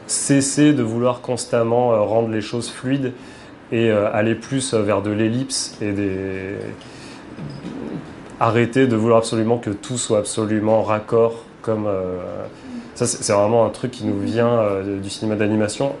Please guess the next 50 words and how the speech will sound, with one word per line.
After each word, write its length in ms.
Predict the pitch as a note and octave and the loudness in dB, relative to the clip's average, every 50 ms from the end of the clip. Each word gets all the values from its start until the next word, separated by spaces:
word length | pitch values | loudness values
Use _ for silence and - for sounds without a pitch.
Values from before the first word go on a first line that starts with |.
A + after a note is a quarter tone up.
| - - - - - - | -12 -16 -18 -14 -2 0
On 100 | A#2 A2 | 0 0
cherche 320 | - - C3 C3 - - | 0 0 0 0 0 0
absolument 580 | A2+ G2+ - - B2 A2+ - A2+ G#2+ A#2 B2 B2+ | -2 -2 -2 -2 -2 0 0 0 0 2 2 2
la, 180 | A#2 G#2+ F#2+ - - - - - - - - | 0 0 -2 -6 -10 -16 -18 -18 -18 -8 -4
la 120 | A2+ G#2+ | -2 -2
fluidité 680 | G#2 - - - C3+ C#3+ C#3+ C3+ B2+ B2+ A#2+ C#3 C#3 C3+ | -2 -4 -6 0 4 4 4 4 4 2 4 6 6 6
absolue 440 | A#2+ - - - B2 A#2+ A2+ A#2 | 4 2 0 0 0 2 2 2
dans 120 | A2+ G#2+ G#2 | 2 2 2
le 80 | G#2 | 2
mouvement, 440 | G2+ A2+ A#2+ A2+ A2 A2 A2 A#2 A#2 | 4 4 2 2 2 6 6 6 8
dans 120 | A2+ G#2 G#2 | 8 6 4
les 120 | G2+ G2+ | 2 2
raccords, 480 | - A2 A2 G#2+ A2 - A#2+ A#2 A2+ A2 | 0 0 -2 -2 0 2 4 4 4 4
dans 120 | G#2 G2+ | 2 0
tout 120 | G2 - G2+ | -2 -6 -8
ça. 200 | - B2+ - - - - - - - - - - - - | -6 -8 -8 -8 -12 -18 -20 -18 -18 -18 -18 -18 -2 4
Or, 160 | D#3 D3+ C#3+ | 4 6 6
en 80 | C3 B2 | 6 6
bande 140 | A#2 A#2 A2+ | 6 6 4
dessinée, 380 | A2+ A2+ - - A2+ B2+ C#3+ D3 | 4 -2 -4 -4 -2 0 0 2
euh, 360 | C#3 B2 A2+ G#2+ G#2 G2+ G2 | 2 2 2 0 0 -2 -4
ça 140 | F#2+ - G2 | -6 -8 -10
sert 180 | - - G2 - - - - - - - | -10 -10 -12 -12 -16 -20 -20 -20 -4 -2
pas 140 | C3 C3 B2+ | 0 0 2
beaucoup, 360 | B2 B2+ B2 - C3 B2 A2+ | 0 -2 -2 -2 -4 -2 -2
en 80 | A2 | -2
fait. 300 | A2+ - F#2+ - - - - - - - - - - - - | -4 -6 -8 -10 -10 -18 -18 -20 -20 -20 -20 -20 -16 -6 -4
Et, 880 | A2+ G2+ G2 G2 F#2+ F#2+ F#2+ F#2+ F#2 F#2 F#2 F#2+ F#2+ F#2+ F#2+ G2 A2 - - - - - - - - - - - - - A#2 | 0 0 2 2 2 0 0 0 0 0 -2 -2 -2 -4 -4 -6 -8 -10 -12 -16 -18 -18 -18 -18 -18 -18 -18 -18 -12 -4 -2
et 440 | G#2+ G2+ G2+ G2 G2 F#2+ F#2 F#2+ | 2 2 4 4 2 2 2 0
j'aime 180 | F#2+ G2 G2 G2 | 2 2 2 4
pas 140 | G2 C3+ C3 | 4 4 6
beaucoup 320 | B2+ B2 B2 B2 B2+ D3 | 6 4 2 4 2 2
voir 280 | C#3 B2+ A#2+ A2+ - - | 4 4 4 2 2 2
ça 220 | - B2+ B2+ B2+ - | 2 2 2 4 4
quand 120 | A#2 A2+ | 2 0
je 100 | G#2+ G#2+ | 0 0
lis 140 | A#2+ A#2+ A#2 | -2 -2 -2
une 120 | A2 A2 | 0 2
bande 160 | G#2+ G#2+ G#2+ | 2 2 2
dessinée, 440 | G#2+ G#2 G#2 - - G#2 G#2+ A2+ A2+ - - - - - - - | 2 0 -2 -2 -4 -2 -2 -4 -6 -6 -12 -18 -18 -16 -6 -2
de 60 | A2+ | 0
voir 180 | G2+ G#2+ G#2 | 2 2 2
les 140 | G#2+ G#2+ G#2+ | 2 2 0
tics 460 | G#2+ - - C#3+ D3 D3 - - B2+ | -2 2 2 2 2 2 -2 -8 -4
des 140 | A#2+ A2+ A2 | 0 0 2
gens 200 | G#2+ A#2 B2+ C3+ | 2 2 2 0
qui 100 | C3 - - | 0 0 0
viennent 160 | A2+ A2+ A2 | 0 2 2
de 80 | G#2+ | 2
l'animation 580 | G#2+ G#2 G#2 G#2 G#2+ G#2 G#2 G2 - - C3+ C#3+ | 2 2 2 2 2 0 0 -2 -2 -4 -4 -4